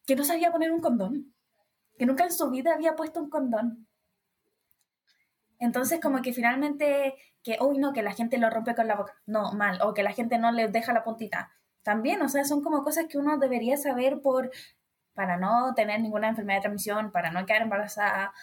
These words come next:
Y para todo eso hay gente de nuestra carrera que tampoco sabía, entonces como que esas son como dos anécdotas principalmente que me quedaron marcadas, por lo menos que yo viví, que fueron así como, wow. <laughs> Impresionante.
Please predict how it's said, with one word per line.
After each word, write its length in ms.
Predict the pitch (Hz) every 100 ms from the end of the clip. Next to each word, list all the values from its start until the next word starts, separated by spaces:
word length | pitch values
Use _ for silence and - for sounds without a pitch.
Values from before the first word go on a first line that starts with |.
| - _ _ _ _ _
Y 160 | - 214
para 240 | 208 202 196
todo 120 | 247
eso 180 | 320 370
hay 120 | 311
gente 320 | 294 285 320
de 120 | 285
nuestra 240 | 247 294 285
carrera 260 | 294 302
que 80 | 294
tampoco 360 | 240 233 247 285
sabía, 340 | 285 277 294
entonces 320 | 294 269 277 -
como 220 | 247 233
que 60 |
esas 320 | 240 285 285 -
son 220 | 226 233
como 280 | 226 214 202
dos 140 | 208
anécdotas 580 | 214 233 254 269 302 311 302 269 - _ _
principalmente 760 | 233 262 269 254 269 285 294 294
que 80 |
me 120 | 247 220
quedaron 260 | 220 240
marcadas, 400 | 240 220 214 208
por 100 | 196
lo 80 | 185
menos 220 | 196 226
que 120 | 214
yo 140 | 202 202
viví, 480 | 226 226 254 392 - _ _ _ _ -
que 100 | 233
fueron 320 | 233 233 240
así 240 | 214 240
como, 180 | 226 220 196 -
wow. 380 | 175 - - - _ -
<laughs> 360 | - - _ _ _ _ _ _ _ _ _ _ _ _ _ _ - _ -
Impresionante. 560 | 233 233 226 208 190